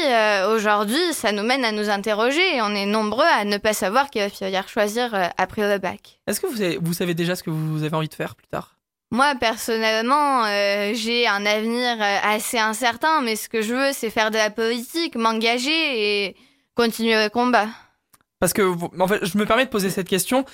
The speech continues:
Speaker 2: parce qu'on se rend compte qu'aujourd'hui, c'est de plus en plus flou. On n'a pas des carrières toutes tracées et à dix-sept ans, on sait pas encore vraiment ce qu'on va faire de notre vie.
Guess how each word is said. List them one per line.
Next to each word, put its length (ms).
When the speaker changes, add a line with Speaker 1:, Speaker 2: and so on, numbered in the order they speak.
Speaker 2:
parce 140
qu'on 80
se 80
rend 100
compte 220
qu'aujourd'hui, 500
c'est 500
de 100
plus 180
en 60
plus 180
flou. 240
On 320
n'a 100
pas 140
des 120
carrières 300
toutes 180
tracées 460
et 100
à 40
dix-sept 320
ans, 80
on 40
sait 140
pas 80
encore 320
vraiment 320
ce 80
qu'on 80
va 60
faire 120
de 60
notre 160
vie. 160